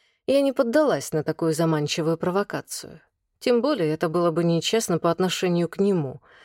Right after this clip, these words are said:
Единственным, о чьих поцелуях я сейчас мечтала, был Влад.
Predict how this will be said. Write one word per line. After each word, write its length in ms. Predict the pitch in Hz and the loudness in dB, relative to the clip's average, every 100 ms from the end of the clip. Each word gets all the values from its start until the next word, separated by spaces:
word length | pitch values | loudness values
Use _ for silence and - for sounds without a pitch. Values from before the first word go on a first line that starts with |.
| - - | -20 -8
Единственным, 840 | 180 185 185 233 226 180 170 151 | -4 -2 4 4 2 -2 -2 0
о 60 | 147 | -2
чьих 320 | - 190 165 | -2 -4 -2
поцелуях 600 | 180 - 185 214 180 - | -4 0 2 4 2 -2
я 60 | 180 | -4
сейчас 380 | 180 - 196 | -2 -2 0
мечтала, 600 | 190 175 - - 190 196 185 | 0 0 -2 0 2 2 0
был 300 | 165 165 160 | -2 -2 -2
Влад. 480 | 160 233 254 - | 2 2 0 -6